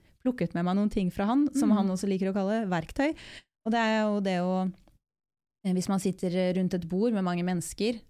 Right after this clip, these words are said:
Speaker 1: prøv å se den personen som kanskje faller litt utenfor samtalen,
Speaker 2: Ja.
Speaker 1: og s-, begynne å stille den personen s-, spørsmål,
Speaker 2: Mm.
Speaker 1: ikke sant? Få de med, vær den som stiller spørsmål.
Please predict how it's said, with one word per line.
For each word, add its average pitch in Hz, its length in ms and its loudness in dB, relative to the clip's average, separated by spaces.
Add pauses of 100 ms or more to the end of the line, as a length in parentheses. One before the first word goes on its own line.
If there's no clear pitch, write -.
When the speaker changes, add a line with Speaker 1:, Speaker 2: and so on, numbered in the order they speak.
Speaker 1:
prøv 190 140 -2
å 185 80 -2
se - 220 -4
den 170 260 -2
personen 165 400 -4
som 180 160 -4
kanskje 175 240 -4
faller 175 260 -2
litt 175 180 -2
utenfor 170 340 -4
samtalen, 196 600 2
Speaker 2:
Ja. 185 80 -4 (480)
Speaker 1:
og 185 60 -6
s-, - 80 -10
begynne 185 240 2
å - 40 -2
stille 180 280 -2
den 151 180 -4
personen 170 360 -2
s-, 175 260 -6
spørsmål, 226 540 4
Speaker 2:
Mm. - 20 -20 (400)
Speaker 1:
ikke 196 60 -2
sant? 220 180 0
Få 185 180 -2
de 180 120 0
med, 185 480 0
vær 196 240 6
den 220 100 4
som 202 140 0
stiller 175 320 0
spørsmål. 202 520 -2